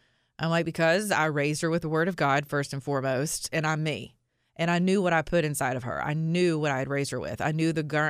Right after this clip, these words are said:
the ground that I had cultivated. It was just the two of us. My husband died. Like, we were thicker than thieves. So I knew it. I knew she'd stray a little bit. I knew she'd go off the path, but I also knew that she would be recovered. And I also believe the scripture, whatever it says, that even when a person is old,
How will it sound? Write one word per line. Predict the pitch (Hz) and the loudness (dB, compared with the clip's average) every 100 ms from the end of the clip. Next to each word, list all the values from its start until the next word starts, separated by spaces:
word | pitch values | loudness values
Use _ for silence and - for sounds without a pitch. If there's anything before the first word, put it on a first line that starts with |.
| 156 | -2
the | 147 | -4
ground | 165 165 165 | 0 2 2
that | 160 | 2
I | 139 | -2
had | 131 | -2
cultivated. | 170 156 156 165 160 170 | -4 -4 0 0 0 0
It | 147 | -2
was | 139 | -4
just | 139 | -6
the | - | -8
two | 131 170 | -4 0
of | 170 | 2
us. | 170 170 | 2 0
My | 147 | -4
husband | 139 135 131 | -4 -6 -2
died. | 143 151 156 147 - - - - _ | 2 4 4 0 -6 -20 -20 -20 _
Like, | 156 143 | -4 0
we | 202 | 0
were | 160 | 0
thicker | 147 202 202 | 0 2 2
than | 185 180 | 0 -2
thieves. | 190 175 151 | 0 0 0
So | 175 | 0
I | 170 | 2
knew | 196 285 | 2 2
it. | 190 - | 2 0
I | 202 | 0
knew | 220 269 | 0 0
she'd | 277 277 | 0 -2
stray | - - 247 | -2 0 2
a | 226 | 2
little | 220 214 | 2 2
bit. | 214 214 | 2 0
I | 160 | -2
knew | 147 170 202 | -2 0 0
she'd | 233 202 | 0 0
go | 202 | 2
off | 202 | 0
the | 185 | -2
path, | 170 190 185 185 | 0 2 2 2
but | 160 | 0
I | 147 | 0
also | - 170 202 208 | 2 0 2 0
knew | 180 175 | 0 -2
that | 147 | -2
she | 127 185 | -4 -2
would | 170 | 0
be | 165 | 0
recovered. | 151 156 240 226 226 | -4 -2 0 2 0
And | 190 | 0
I | 170 - | -2 0
also | 202 226 208 208 | 0 0 0 -4
believe | 196 196 185 | -2 -2 -2
the | |
scripture, | 165 180 170 170 | -2 -4 -4 -2
whatever | 170 160 | -2 -2
it | 120 | -2
says, | 160 156 | 0 0
that | 151 | -2
even | - 233 285 269 | -2 -2 0 -2
when | 262 | -2
a | 233 | -4
person | - 208 196 175 | -4 -4 -2 -4
is | 160 | 0
old, | 233 240 226 | 2 4 2